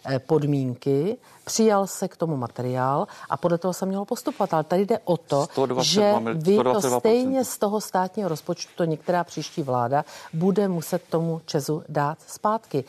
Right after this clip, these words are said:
Speaker 1: A teď se podívejme na
Speaker 2: Ještě
Speaker 1: windfall tax.
Speaker 2: neslyšel, že by
Speaker 1: Ale
Speaker 2: vlastník
Speaker 1: pozor.
Speaker 2: vracel, že by vlastník
Speaker 1: Ale
Speaker 2: vracel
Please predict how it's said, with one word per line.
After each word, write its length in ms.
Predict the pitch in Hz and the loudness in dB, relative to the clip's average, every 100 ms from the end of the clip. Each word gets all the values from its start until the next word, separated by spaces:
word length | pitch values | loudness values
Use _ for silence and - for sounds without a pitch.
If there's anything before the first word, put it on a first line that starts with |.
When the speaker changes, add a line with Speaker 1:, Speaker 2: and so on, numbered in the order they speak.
| - - | -10 -8
Speaker 1:
A 100 | 151 | -2
teď 160 | 180 170 | 0 0
se 120 | 220 | 0
podívejme 560 | 196 170 180 196 208 | 0 -2 0 0 0
na 140 | 208 202 | 2 0
Speaker 2:
Ještě 140 | 196 | 0
Speaker 1:
windfall 220 | 180 220 226 | 2 4 4
tax. 100 | 247 | 4
Speaker 2:
neslyšel, 320 | 165 - 127 | 2 2 2
že 100 | 110 | 2
by 100 | 107 | 2
Speaker 1:
Ale 100 | 113 208 | 4 4
Speaker 2:
vlastník 360 | 170 - 120 | 2 0 0
Speaker 1:
pozor. 220 | - 254 240 | 2 4 4
Speaker 2:
vracel, 260 | 170 117 | 4 2
že 120 | 104 104 | 0 0
by 100 | 107 | 2
vlastník 480 | 107 101 - 120 | 2 0 -2 0
Speaker 1:
Ale 120 | 185 185 | 2 4
Speaker 2:
vracel 380 | 175 139 113 | 4 2 2